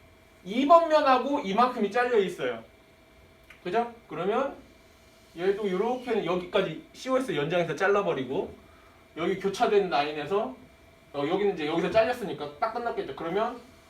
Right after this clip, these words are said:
얘는 요런 형상의 면이 나온 겁니다. 이렇게. 세 개 면이 다 붙어 있죠. 엣지긴 하지만, 그죠?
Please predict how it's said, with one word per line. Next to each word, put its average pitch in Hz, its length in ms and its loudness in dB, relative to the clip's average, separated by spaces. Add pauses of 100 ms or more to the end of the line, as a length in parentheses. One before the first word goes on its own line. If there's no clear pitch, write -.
(440)
얘는 170 420 -2
요런 196 580 0 (1200)
형상의 196 640 -2
면이 135 300 -4
나온 113 280 -6
겁니다. 104 260 -14
이렇게. - 120 -20 (1700)
세 294 220 0
개 311 140 -2
면이 247 280 4
다 170 80 -4
붙어 165 280 -4
있죠. 151 360 -8
엣지긴 180 640 -2
하지만, 131 400 -10
그죠? 117 220 -16